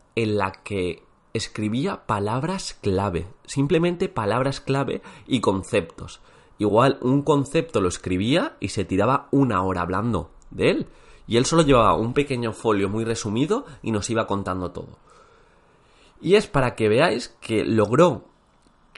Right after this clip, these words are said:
que estuviéramos entre treinta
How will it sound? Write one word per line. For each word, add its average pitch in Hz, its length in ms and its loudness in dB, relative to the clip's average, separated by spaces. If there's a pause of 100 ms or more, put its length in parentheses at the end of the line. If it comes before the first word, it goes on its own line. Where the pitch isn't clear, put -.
(300)
que 117 80 0
estuviéramos 110 920 2 (480)
entre 98 680 0 (420)
treinta 170 560 0